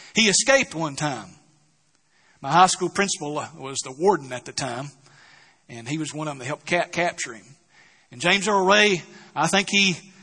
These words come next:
took off for about, I don't know how long it was. I'll have to look here and see. Uh, he wa-, he was gone for fifty-five hours. Fifty-five hours. It's a little over two days and two nights in the mountains.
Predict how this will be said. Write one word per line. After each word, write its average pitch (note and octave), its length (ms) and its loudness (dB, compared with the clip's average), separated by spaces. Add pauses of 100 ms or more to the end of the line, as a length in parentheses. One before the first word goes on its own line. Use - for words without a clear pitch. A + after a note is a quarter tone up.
(220)
took G3+ 180 0
off G3+ 300 6
for F3+ 100 0
about, F3 320 4 (880)
I E3 40 -2
don't F#3 160 0
know E3+ 100 4
how F3 180 4
long E3+ 180 -2
it D3 100 -14
was. D#3+ 320 0
I'll D#3+ 100 0
have D#3+ 160 -2
to D#3 80 -12
look D#3+ 180 -8
here D#3 120 -6
and D3 100 -8
see. D#3+ 300 -4 (420)
Uh, C3 300 -12 (1080)
he F3 120 -2
wa-, E3+ 80 2
he F#3 140 2
was F3 120 0
gone G#3 280 6
for F3 120 -4
fifty-five B3 580 4
hours. A3+ 480 4 (1300)
Fifty-five A3 500 4
hours. D#3+ 420 4
It's - 220 -10
a B2 40 -12
little E3+ 140 -6
over E3 140 -8
two A3 180 -6
days G#3+ 300 0
and F3 80 -10
two G#3+ 160 -6
nights F3 420 -2
in D#3 80 -8
the D3 60 -8
mountains. E3 480 -2